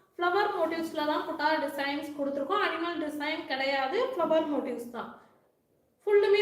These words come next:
ப்ரீ புக்கிங் ஃபுல்லும் இன்னைக்கு டிஸ்பேட்ச் ஆயிடுச்சு. அழகான ஒரு கிரே கலர், நல்ல ஒரு கிரே கலர் பல்லு கலர். பல்லு பாத்தீங்க அப்படின்னா இந்த மாதிரி ஃபுல்லுமே ஃப்ளவர் மோட்டிவ்ஸ்ல புட்டாஸ் வந்துருது நமக்கு. இதோட பிரைஸ்மே தௌசண்ட் ஹண்ட்ரட் பிளஸ் ஷிப்பிங்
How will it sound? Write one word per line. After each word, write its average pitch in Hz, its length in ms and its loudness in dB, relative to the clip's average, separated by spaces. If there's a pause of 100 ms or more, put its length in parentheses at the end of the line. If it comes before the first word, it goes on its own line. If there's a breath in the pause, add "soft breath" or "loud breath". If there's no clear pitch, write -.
ப்ரீ 381 100 4 (120)
புக்கிங் 370 340 2
ஃபுல்லும் 349 260 0
இன்னைக்கு 330 280 -2
டிஸ்பேட்ச் 311 460 -2
ஆயிடுச்சு. 262 400 -2 (1300)
அழகான 349 340 0 (120)
ஒரு 330 100 4 (100)
கிரே 320 160 4 (240)
கலர், 262 300 0 (1400)
நல்ல 285 160 -2 (100)
ஒரு 330 140 2
கிரே 320 160 8 (240)
கலர் 330 320 2
பல்லு 285 240 0 (120)
கலர். 294 260 2 (240)
பல்லு 392 320 4 (220)
பாத்தீங்க 339 380 0
அப்படின்னா 320 340 -4
இந்த 330 140 -4
மாதிரி 349 200 0
ஃபுல்லுமே 339 400 0
ஃப்ளவர் 320 380 0
மோட்டிவ்ஸ்ல 302 500 -4
புட்டாஸ் 277 420 -4
வந்துருது 233 420 -4
நமக்கு. 196 300 -10 (480 loud breath)
இதோட 403 240 2 (140)
பிரைஸ்மே 370 500 0 (120)
தௌசண்ட் 339 420 -2
ஹண்ட்ரட் 302 320 -2
பிளஸ் 311 240 -2
ஷிப்பிங் 233 280 -6